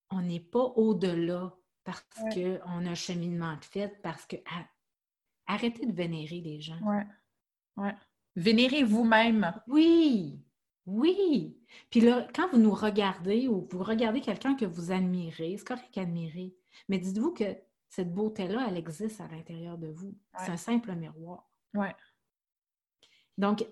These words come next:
Speaker 1: lorsqu'on est capable de comprendre ça, on, on, on a plus aussi cette... Euh, dire, « Ben là, je peux pas y parler, voyons, ouais, ça, ça, c'est une telle, là, ça a pas de bon sens. »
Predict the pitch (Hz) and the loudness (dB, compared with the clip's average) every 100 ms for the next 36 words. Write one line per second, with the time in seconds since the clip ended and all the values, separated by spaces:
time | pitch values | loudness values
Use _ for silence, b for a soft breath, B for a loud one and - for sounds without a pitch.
0 | _ 214 330 - 214 190 190 214 294 320 | _ -2 -2 0 0 0 -2 -4 -2 -2
1 | - 185 196 185 196 185 - 277 220 226 | -2 -4 -6 -6 -6 -6 0 2 2 0
2 | 180 175 165 175 180 180 - - 240 - | -6 -6 -8 -6 -4 -4 -10 -4 -2 0
3 | 294 294 - 185 - 165 151 151 165 196 | -2 -2 -4 -8 -6 -4 -4 -8 -8 -6
4 | 180 165 180 165 170 208 202 160 156 190 | -4 -4 -6 -8 -6 -8 -8 -8 -8 -8
5 | 185 185 180 175 165 156 147 156 - _ | -8 -8 -8 -8 -10 -14 -14 -16 -18 _
6 | _ _ - 165 - - - 180 165 - | _ _ -16 -14 -14 -18 -8 -4 -4 -4
7 | 185 196 185 175 175 160 151 190 175 165 | -4 -2 -4 -8 -10 -10 -10 -10 -8 -10
8 | 160 151 - | -10 -12 -12